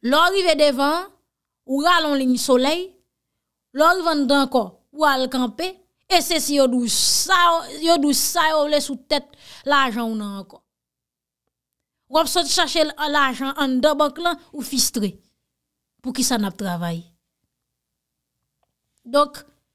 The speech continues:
et là, on dit, messieurs, au fond, Jean Pierre vire bagay la électronique, yo pa vle.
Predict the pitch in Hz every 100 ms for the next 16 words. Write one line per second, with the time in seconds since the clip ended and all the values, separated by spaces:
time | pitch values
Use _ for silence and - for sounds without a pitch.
0 | _ _ _ - 294 320 339 320 240 269
1 | 269 262 - 233 226 247 294 240 190 226
2 | 214 233 208 240 220 214 202 202 202 214
3 | 220 - 262 247 277 285 - - _ _
4 | _ - 214 226 190 185 196 214 208